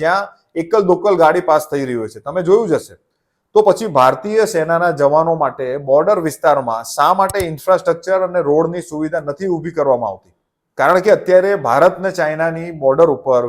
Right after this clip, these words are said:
વીસ થી વધારે એવા પોઇન્ટ છે કે જ્યાં સરહદી વિવાદ ચાલી રહ્યો છે અને એ દરેક પોઇન્ટો ઉપર ચાઇનાએ ખૂબ મોટા ઇન્ફ્રાસ્ટ્રક્ચર ઊભા કરી દીધા છે. તેમની પાસે બોર્ડર સુધી પહોંચવાના જબરજસ્ત રસ્તાની સુવિધા છે, પણ ભારતીય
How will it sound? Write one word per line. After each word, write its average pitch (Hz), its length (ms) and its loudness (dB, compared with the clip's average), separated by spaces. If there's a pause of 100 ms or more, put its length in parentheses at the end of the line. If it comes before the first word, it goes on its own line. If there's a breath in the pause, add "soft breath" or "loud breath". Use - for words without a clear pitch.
(120)
વીસ 214 280 -6
થી 220 180 -10
વધારે 160 320 2
એવા 175 240 2
પોઇન્ટ 156 260 -6
છે 180 160 -10
કે 175 120 -8
જ્યાં 165 200 -4
સરહદી 156 460 -4 (100)
વિવાદ 143 400 0
ચાલી 156 300 0
રહ્યો 110 200 -2
છે - 80 -20 (420)
અને 123 200 -10
એ - 100 -14
દરેક 214 300 2
પોઇન્ટો 170 380 -2
ઉપર 143 240 2 (420)
ચાઇનાએ 185 500 0 (240)
ખૂબ 214 320 -2
મોટા 147 320 0 (300)
ઇન્ફ્રાસ્ટ્રક્ચર 160 640 -6
ઊભા 147 340 -2
કરી 156 240 -2
દીધા 123 300 -2
છે. - 120 -20 (420)
તેમની 170 360 -4
પાસે 170 220 2 (180)
બોર્ડર 151 340 2
સુધી 175 300 -8
પહોંચવાના 143 500 -4 (120)
જબરજસ્ત 165 680 2 (400)
રસ્તાની 175 560 -4
સુવિધા 185 440 2
છે, 131 100 -2 (640)
પણ 127 180 -6
ભારતીય 151 380 -2